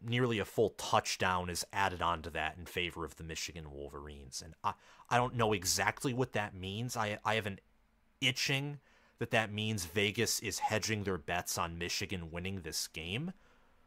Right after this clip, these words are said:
Right now, according to action network dot com, looking at Penn State and Ohio State, last time I checked, initially when this spread came out, the Wolverines were favored by six and a half,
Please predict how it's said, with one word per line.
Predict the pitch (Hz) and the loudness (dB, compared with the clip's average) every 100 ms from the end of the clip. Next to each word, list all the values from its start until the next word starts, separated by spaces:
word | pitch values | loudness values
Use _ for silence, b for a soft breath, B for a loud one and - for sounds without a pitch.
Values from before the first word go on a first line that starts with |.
| b b _ _ | b b _ _
Right | 113 120 156 | 2 2 6
now, | 151 147 | 6 6
according | 131 143 135 | 6 4 4
to | 120 - | 0 2
action | 113 127 - 131 120 95 | 2 4 0 -2 -2 -2
network | 101 110 120 110 107 - | -2 -2 2 2 2 -4
dot | 101 98 92 - | 0 0 0 -4
com, | - 107 95 82 87 _ _ _ _ _ - - | 2 4 4 2 -6 _ _ _ _ _ -20 2
looking | 117 - 117 | 2 2 -4
at | 98 | -4
Penn | - 117 113 | -4 -4 -2
State | - 107 101 | 0 0 0
and | 98 | -4
Ohio | 87 87 98 92 | -6 0 2 2
State, | 87 - 82 80 - b b b b b | -2 -4 -4 -6 -12 b b b b b
last | 107 110 - | 2 4 2
time | 117 107 98 90 | 0 0 -2 -6
I | 104 | -6
checked, | 92 - 110 107 - - - - | -2 0 2 2 -2 -14 -12 -8
initially | 92 92 110 113 - 98 90 | -6 0 0 2 2 2 0
when | 90 92 | -4 -4
this | 90 | -4
spread | - - 104 98 | -4 -4 -2 -2
came | - 90 85 | -6 -12 -4
out, | 85 82 85 b b b b | -2 -2 -4 b b b b
the | 113 | 0
Wolverines | 98 104 107 107 98 98 98 92 | 4 4 4 2 0 -2 -2 -4
were | 101 87 | -4 -6
favored | - 98 90 90 - | -4 -4 -2 -4 -6
by | - 78 80 - | -10 -8 -12 -10
six | - - - - | -4 -4 -2 0
and | 120 | 0
a | |
half, | 110 113 113 - | 2 0 -2 -6